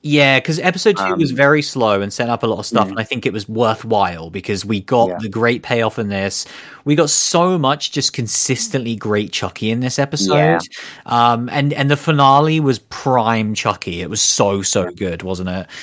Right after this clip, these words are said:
Speaker 2: And it, it wasn't even, it, at times, like, it was, like,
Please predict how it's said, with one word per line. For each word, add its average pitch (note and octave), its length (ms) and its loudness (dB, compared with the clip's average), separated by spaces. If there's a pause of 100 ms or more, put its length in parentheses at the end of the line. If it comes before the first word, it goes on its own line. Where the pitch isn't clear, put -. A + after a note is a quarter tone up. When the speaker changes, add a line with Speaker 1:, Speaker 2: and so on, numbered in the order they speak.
(840)
Speaker 2:
And C#3 360 2 (440)
it, - 200 -6 (400)
it C3+ 200 -2
wasn't E3+ 320 -2
even, D3 240 0
it, - 200 -10 (520)
at - 180 -2
times, D3+ 580 -2
like, A#2+ 420 -2 (440)
it D3 180 0
was, C#3 600 -2 (320)
like, A#2 360 -2